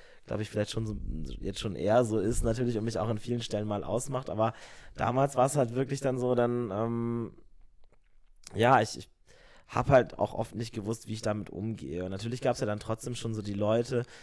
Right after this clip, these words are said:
die immer so, so meinten, so, „Ah ja, der Daniel ist doch schwul und der steht doch auf Männer“ und so. Und ich das natürlich dann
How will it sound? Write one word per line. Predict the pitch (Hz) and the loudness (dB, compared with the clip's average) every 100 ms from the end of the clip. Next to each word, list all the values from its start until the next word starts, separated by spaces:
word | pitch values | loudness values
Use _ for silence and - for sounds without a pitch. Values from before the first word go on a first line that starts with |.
| - - - | -20 -20 -10
die | 113 | -2
immer | 113 113 | 0 2
so, | 107 | 0
so | 104 | 0
meinten, | 101 110 101 | 0 0 -2
so, | 104 | -4
„Ah | 98 104 | -2 0
ja, | 104 | 0
der | 101 | 2
Daniel | 98 104 92 | 0 0 -2
ist | - | -6
doch | 98 | -8
schwul | - 107 110 113 104 | -8 -6 2 4 4
und | 98 | 0
der | |
steht | 101 107 | -2 -4
doch | 104 | -4
auf | 101 | -4
Männer“ | 107 107 113 110 | -2 -2 0 0
und | 101 | -2
so. | 110 104 | -2 0
Und | 107 | 0
ich | 104 | -2
das | 107 | -6
natürlich | 101 - 110 | -6 -6 -2
dann | 104 | -2